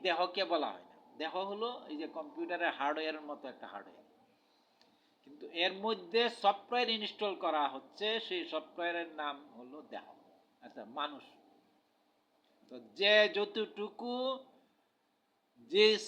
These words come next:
সফটওয়্যারের যেতটুকু জ্ঞান এবং যে বিষয়টাকে ধারণ করছে যতটুকু, সে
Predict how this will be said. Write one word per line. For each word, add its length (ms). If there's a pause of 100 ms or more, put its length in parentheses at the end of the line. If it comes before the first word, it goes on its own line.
সফটওয়্যারের 680 (180)
যেতটুকু 760 (260)
জ্ঞান 320 (120)
এবং 160 (160)
যে 100 (2250)
বিষয়টাকে 500 (120)
ধারণ 220 (100)
করছে 220 (100)
যতটুকু, 500
সে 80